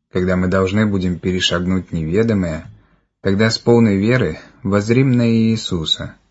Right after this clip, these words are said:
как на единственный верный путь в вечное жилище, единственную дверь, которую мы можем войти в царство праведных.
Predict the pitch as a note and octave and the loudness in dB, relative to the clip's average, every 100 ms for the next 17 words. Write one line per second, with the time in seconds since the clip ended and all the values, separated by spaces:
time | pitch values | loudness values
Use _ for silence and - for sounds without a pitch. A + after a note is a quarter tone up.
0 | _ F#2+ - F2+ E2+ D#2 F#2 A2 A#2+ - | _ -6 -4 -4 -2 -2 0 0 -2 -4
1 | E2+ D#2+ - _ - G2 B2+ B2 A2 G#2+ | -4 -6 -10 _ -2 2 4 2 2 -2
2 | A2+ F2 E2 F2+ A2 - G#2 G2 G2 G2+ | -2 -4 -4 -2 0 0 0 0 0 0
3 | F2 D2+ - - - _ _ _ _ _ | 0 -2 -4 -8 -14 _ _ _ _ _
4 | F#2 F2+ F2 G2+ A2 - F2+ F2 E2+ E2 | -4 -2 0 0 0 -2 -2 -2 -4 -4
5 | E2+ F#2+ A#2 - _ _ _ _ - A2+ | -2 0 -2 -4 _ _ _ _ -4 0
6 | C#3+ C#3 B2 A2+ G#2 G#2 A2+ G2+ F2+ E2+ | 4 4 6 4 4 2 2 0 0 -2
7 | - A2 A#2+ - G2 G#2 - G#2 - G2 | -2 -2 -2 -2 -2 -2 -2 -6 -2 -2
8 | E2 D2+ D2+ C#2+ | -2 -4 -8 -10